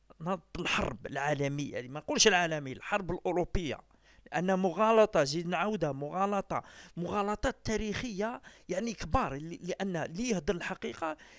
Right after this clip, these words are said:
ي-، على بالكم، آه، كما قلت يصير بيكوتي إلى آخره، لأن كانوا اللوغارشي اللي حاكمين لو موند، باينة هذه.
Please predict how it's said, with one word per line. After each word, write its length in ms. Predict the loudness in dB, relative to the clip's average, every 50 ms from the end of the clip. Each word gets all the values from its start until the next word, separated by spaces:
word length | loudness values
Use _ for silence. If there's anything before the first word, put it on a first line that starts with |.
| -18 _ -2
ي-، 140 | -2 -2 0
على 220 | -2 0 0 0
بالكم، 520 | 0 0 -2 -2 -2 -6 -8 -8 -8 -10 -14 -18 -20 -20 -20 _ _ _ -6
آه، 840 | -4 -2 -2 -2 -2 -2 -2 -2 -2 -4 -4 -4 -4 -4 -4 -6 -6
كما 280 | -4 -4 -2 -2 -2
قلت 300 | -2 -2 -6 -6 -6 -2
يصير 280 | -2 -2 0 0 -2 -2
بيكوتي 580 | 0 2 2 2 2 2 -4 -6 -4 -4 -4
إلى 120 | -4 -4 -4 -6
آخره، 280 | -6 -6 -4 -4 -4 -4
لأن 420 | -4 -4 -4 -4 -4 -6 -6 -8
كانوا 340 | -6 -2 -2 -2 0 -2 -4
اللوغارشي 680 | -4 -2 -2 -2 -2 0 -2 -2 -2 -2 -6 -6 -6
اللي 160 | -6 -8 -8
حاكمين 420 | -6 -8 -10 -8 -6 -4 -4 -2 0
لو 140 | 0 0
موند، 320 | 0 0 -4 -8 -8 -12 -20 _ -20 -20 -20 -20 -20 -10
باينة 340 | -4 -2 -2 -2 -2 -4 -6
هذه. 420 | -6 -6 -8 -8 -10 -16 -16 -18